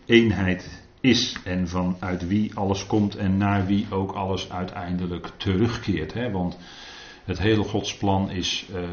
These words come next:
ook een uiteindelijke terugkeer naar hem toe. Goed, dan gaan we naar bladzijde één van ons boekje.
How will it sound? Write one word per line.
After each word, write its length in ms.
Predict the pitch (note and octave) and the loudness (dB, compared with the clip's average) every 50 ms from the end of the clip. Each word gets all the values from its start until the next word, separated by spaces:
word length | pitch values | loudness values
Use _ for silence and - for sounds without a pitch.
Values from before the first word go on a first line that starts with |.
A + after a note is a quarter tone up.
| E2+ E2+ E2 E2 - - - - - - - - | -8 -10 -10 -14 -16 -20 -20 -20 -20 -20 -10 -4
ook 280 | G2+ G2+ G2 G2 - | -2 -2 -2 -2 -4
een 240 | F#2+ E2+ F2 F#2 F2+ - - - - | -6 -2 -2 -2 -4 -4 -10 -20 -10
uiteindelijke 680 | - G2+ F#2+ F#2 - - G2+ G2+ G2 F#2+ F#2+ - F2 E2 - - | -6 -6 -6 -4 -6 -4 -2 0 0 0 -2 -4 -8 -8 -8 -6
terugkeer 880 | - A2+ A#2 D3+ D3+ - - - - A#2+ A2+ A2+ A2+ A2 A2 A2 - - - | -4 2 2 2 2 2 -2 -2 2 4 6 6 6 6 4 4 0 -4 -4
naar 480 | G2 F2+ F2 F#2 F#2 F#2 F#2+ F#2+ F2 D#2 | -4 -2 0 0 0 0 0 -2 -4 -6
hem 260 | E2+ E2+ E2+ E2 E2+ - - - - - - - - - | -6 -6 -6 -8 -10 -12 -16 -20 -20 -20 -20 -20 -20 2
toe. 220 | - A#2+ G#2+ A2+ A2+ - - - - - - - - - - - - - - - - - - - - - - - - - - - - - - - - - - - - - - - - - - - - - - - | 4 4 4 4 2 -6 -16 -20 -20 -20 -20 -20 -20 -20 -20 -20 -20 -20 -20 -20 -20 -20 -20 -20 -20 -20 -20 -20 -12 -12 -12 -12 -12 -18 -20 -20 -20 -20 -20 -20 -20 -20 -20 -20 -20 -20 -20 -20 -20 -20 -20 -6
Goed, 440 | - - F3+ F3 F3 - - - A#2 | 10 12 12 12 12 8 0 2 6
dan 320 | A#2+ A#2 A#2 A#2 A#2 - | 6 6 6 6 2 0
gaan 220 | - C3+ B2 A#2+ | 2 4 6 6
we 280 | A#2 A2+ A2 A2 - - - - - - - - - - - - - - - - - - - - _ - - - | 8 8 6 6 4 -2 -8 -12 -16 -16 -20 -20 -20 -20 -20 -20 -20 -20 -20 -20 -20 -20 -20 -20 _ -20 -2 2
naar 400 | A#2 G#2+ A2+ A2+ A2+ A2+ G#2+ F#2+ | 4 6 6 8 6 6 6 6
bladzijde 480 | G#2+ A2+ A2 - - G#2+ G2 F#2+ G2+ | 6 6 4 4 4 4 4 4 2
één 340 | - - - D3+ C#3+ C3+ A2+ | 0 4 6 6 8 8 6
van 180 | F#2+ G2 F#2+ F#2 | 6 6 4 4
ons 240 | F#2 F2 D#2+ F2+ | 4 2 2 2
boekje. 440 | F#2 C3 D3+ D3 - A2 - - F#3 | 4 4 4 4 4 4 4 4 2